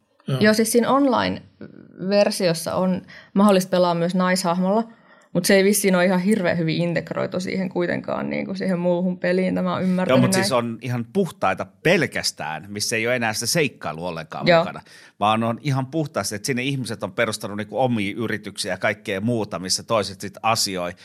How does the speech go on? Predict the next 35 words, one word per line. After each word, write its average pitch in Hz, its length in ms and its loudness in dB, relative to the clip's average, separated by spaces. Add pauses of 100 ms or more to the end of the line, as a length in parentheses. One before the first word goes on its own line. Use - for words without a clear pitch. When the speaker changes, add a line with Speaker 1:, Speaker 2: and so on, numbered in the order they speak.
(320)
Speaker 3:
Ja 101 260 0
sit 131 260 -2
on 107 140 0
itse 107 180 -6
asiassa 113 100 -4
aika 117 160 -4
hauskoja 110 680 0 (140)
YouTube-videoita 95 920 -4
tällaisia. 87 460 -8
Ne 107 120 -6
vetää 110 300 -4
siis 92 220 -10
ihan 101 260 -8 (160)
täyttä 110 440 -2
larppia - 520 -16
siellä. - 340 -12 (240)
Speaker 2:
Wow. 160 100 2
Speaker 3:
Et 160 60 2
siellä 208 160 6
on 220 80 0
kaksisataa, 226 580 2 (300)
kaksisataa 156 540 2
pelaajaa 87 600 0
voi 90 100 -4
olla 92 100 -2
yhtä 98 320 -6
aikaa 78 300 -8
siellä 90 140 -10
serverillä 85 460 -6
mun 78 160 -16
käsittääkseni, 73 800 -10 (380)
ja 95 300 0 (100)
jokainen 110 640 0
on 90 220 -10 (100)
pelaaja. 82 500 -2